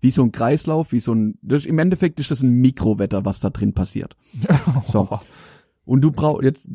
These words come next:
Speaker 1: der einzige Unterschied liegt eben darin, hast du nur ein Ei drin, hast du auch nur die Oberfläche von einem Ei, an dem der Dampf kondensieren kann.
Speaker 2: Ja.
Speaker 1: Hast du da jetzt sechs Eier drin, hast du ja theoretisch die sechsfache Oberfläche,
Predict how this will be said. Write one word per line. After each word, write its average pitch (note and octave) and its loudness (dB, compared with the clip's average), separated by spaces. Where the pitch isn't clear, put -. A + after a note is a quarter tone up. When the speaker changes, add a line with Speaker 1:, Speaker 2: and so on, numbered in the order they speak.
Speaker 1:
der - -4
einzige C3+ 2
Unterschied F#3+ -2
liegt C3+ 2
eben A2 4
darin, A#2+ -2
hast A2+ -6
du A2 0
nur A2 2
ein C3 0
Ei D#3+ 0
drin, E3 -2
hast A#2+ -4
du B2+ -4
auch A#2+ -2
nur C3+ 4
die C3 0
Oberfläche B2 0
von A2+ 0
einem G#2+ 2
Ei, A#2+ 2
an A2+ 2
dem A#2 2
der B2 -2
Dampf - -4
kondensieren C#3+ 0
kann. G2 -4
Speaker 2:
Ja. - -2
Speaker 1:
Hast C3 -2
du - -12
da A#2 4
jetzt - 0
sechs - -4
Eier G#2+ 4
drin, D#3+ 2
hast - -2
du C3 2
ja A2+ 2
theoretisch B2 0
die B2 2
sechsfache C3 0
Oberfläche, D3+ 0